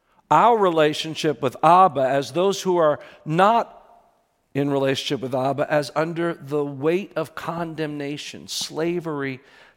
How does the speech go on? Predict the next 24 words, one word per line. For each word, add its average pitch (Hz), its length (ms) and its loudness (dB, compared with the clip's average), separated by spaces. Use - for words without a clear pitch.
to 135 100 -10
sin. 147 640 -10
What 185 280 0
a 196 80 -4
difference 151 1000 -8
relating 143 600 -2
to 117 640 -10
this 127 260 -8
God 127 380 -6
would 120 240 -12
be. 147 160 -4
It 175 120 2
would 175 180 0
be 208 160 0
like 202 280 4
the 170 100 -2
difference 165 440 -4
between 160 300 -4
the 139 80 -4
father 175 640 -2
who 143 260 -4
tells 180 540 0
his 143 340 -4
early 185 540 2